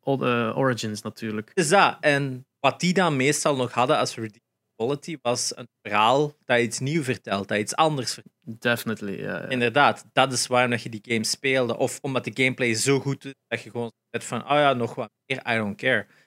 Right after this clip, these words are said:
Speaker 2: Maar
Speaker 1: Ja.
Speaker 2: dat is een goeie v-, tegenhangsel, vind ik, Final Fantasy of zo. Dat verandert gewoon de game van, "Ah ja, nu speelt het." Ik weet het, van mechanic erin. Dat is zo, het, het hervormt zich elke keer een beetje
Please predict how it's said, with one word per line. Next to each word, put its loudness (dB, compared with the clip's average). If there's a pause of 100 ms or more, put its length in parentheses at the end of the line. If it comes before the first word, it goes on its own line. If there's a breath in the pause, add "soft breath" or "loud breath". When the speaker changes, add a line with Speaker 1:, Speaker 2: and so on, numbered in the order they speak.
(200 soft breath)
Speaker 2:
Maar 2
Speaker 1:
Ja. -4
Speaker 2:
dat -8
is -4
een 0
goeie 2
v-, -8 (160)
tegenhangsel, 0
vind -18
ik, -20 (440)
Final -2
Fantasy -4
of -4
zo. -6 (460)
Dat -6
verandert -2
gewoon -4 (300)
de -2
game 0
van, -2
"Ah 4
ja, -2
nu -6 (200)
speelt -4
het." -16 (1400)
Ik -4
weet -4
het, -10
van 0
mechanic 0
erin. -2
Dat 0
is -6
zo, 2 (420 loud breath)
het, -10
het -6 (360)
hervormt 2
zich -4 (200)
elke 0
keer -2
een 2
beetje 2